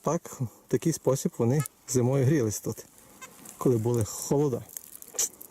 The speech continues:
Ну що ж, от насторожує слово забивати,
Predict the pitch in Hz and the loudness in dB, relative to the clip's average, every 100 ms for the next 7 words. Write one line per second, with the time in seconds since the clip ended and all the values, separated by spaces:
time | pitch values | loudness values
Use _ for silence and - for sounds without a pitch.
0 | - - - - - - - 135 147 - | -20 -20 -20 -20 -20 -18 -2 2 4 4
1 | 151 117 98 - - - - - - - | 2 2 0 -4 -4 -8 -12 -16 -18 -20
2 | - - - - - - - - - - | -20 -18 -18 -16 -16 -16 -14 -12 -12 -14
3 | - 135 127 - 151 - 175 196 185 175 | -8 -2 -2 0 0 2 2 2 2 2
4 | 180 165 - - - - - - - - | 2 2 -2 -14 -18 -20 -20 -20 -20 -20
5 | - - - 180 180 175 147 156 165 190 | -20 -10 0 4 4 4 2 2 2 2
6 | 175 120 110 - | 2 0 -4 -8